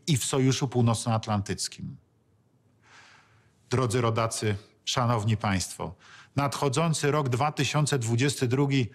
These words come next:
z pewnością też będzie pełen wyzwań. Głęboko wierzę jednak w to, że sobie z nimi poradzimy, bo jako Polska i Polacy nieraz udowadnialiśmy, że potrafimy przezwyciężyć nawet największe problemy.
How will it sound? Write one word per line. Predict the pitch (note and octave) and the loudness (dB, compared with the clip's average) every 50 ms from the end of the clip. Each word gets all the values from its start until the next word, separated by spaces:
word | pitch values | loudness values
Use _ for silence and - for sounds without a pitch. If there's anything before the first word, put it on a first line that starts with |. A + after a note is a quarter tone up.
| - _ _ - | -12 _ _ -8
z | - - | -8 -6
pewnością | - - C#3+ B2+ A#2+ C#3 D3 C3+ - - C#3+ B2+ A2+ | -2 -2 0 0 2 2 0 0 2 2 2 2 2
też | - D3 C#3+ B2 A2+ | 2 0 -2 0 0
będzie | A2+ B2 C3+ B2+ B2 B2 A#2+ | 0 2 2 4 4 2 0
pełen | - B2 A#2+ A#2 A2+ A2+ G#2+ | 0 0 2 2 2 2 2
wyzwań. | F#2+ G2 G#2 F2+ D2+ D2 C#2+ C#2 C2+ C#2 C2+ - _ _ _ _ _ _ _ _ _ _ - | 2 0 0 0 -2 -4 -8 -10 -10 -12 -16 -18 _ _ _ _ _ _ _ _ _ _ -6
Głęboko | A2 A2 D#3 F3+ F3 E3 D3+ E3+ F3 - - D#3+ C#3+ | -2 0 2 4 4 4 4 4 0 -2 -2 -2 0
wierzę | A#2+ C3+ E3 E3 C3+ A2+ B2+ A2+ | 0 2 2 2 2 2 2 2
jednak | A2 G2+ G2 G#2 G2+ G2+ | 2 2 2 0 -2 -2
w | - - | -4 -4
to, | - C3 B2+ B2+ - - - - | -2 0 0 0 -2 -6 -10 -6
że | - - | -2 -2
sobie | - - - D#3+ D3+ E3 D3 | -2 0 0 2 2 2 2
z | C3 | 4
nimi | D#3+ E3 D#3+ D#3+ | 6 6 6 6
poradzimy, | - - - D#3 D#3 D3+ D3+ D3+ B2+ B2 C3 A2 F2+ D#2+ D2+ C#2 - - _ - - - - - - - | 4 2 0 -2 0 0 0 0 0 0 0 0 0 -2 -4 -8 -12 -18 _ -20 -18 -18 -18 -14 -6 -2
bo | A2+ B2 | 0 2
jako | C3 C3+ A#2+ - C#3+ B2+ | 2 2 2 0 -2 -4
Polska | - - - - C#3 D3+ D#3+ D3 - - - E3 | -4 -6 -6 -2 0 2 2 2 0 0 -2 -4
i | - - C#3 | -4 -4 -4
Polacy | - - B2+ B2 B2+ C3+ C#3 - - D#3 | -2 0 0 0 0 0 0 0 2 4
nieraz | C#3+ C#3+ C#3+ C#3+ D3+ C#3+ - | 4 4 4 4 2 0 -2
udowadnialiśmy, | - D3+ B2 B2 A#2 G#2+ A#2 G#2 G2+ G2 B2+ C3 C#3 B2+ A#2 C3+ C3+ | -2 -2 0 0 0 0 0 -2 -2 0 0 0 0 0 2 2 2
że | G#2 B2+ - | 2 2 0
potrafimy | - A#2+ - - B2 - - - C#3+ C#3 C3 | -2 -2 -2 -2 -2 -2 0 0 2 2 2
przezwyciężyć | - - - B2 G2+ G#2 A#2 A2+ - - C#3+ C#3+ C3+ D3 C3+ - - - - - - - | 2 0 -2 -2 0 0 0 0 0 0 2 2 2 0 0 -2 -6 -12 -16 -10 -2 2
nawet | A2+ B2+ C3+ B2+ D3 C#3+ - | 2 4 4 2 0 0 0
największe | B2 C#3 C#3+ D3 B2+ G#2 B2 B2+ C3 B2+ - - C#3 | 0 2 2 2 2 2 2 0 0 0 -2 -2 -4
problemy. | - - C#3 C3 A#2 B2 G#2+ F2+ E2 C#2+ - - F2+ | -2 -2 -2 -2 0 0 0 0 -2 -4 -8 -14 -18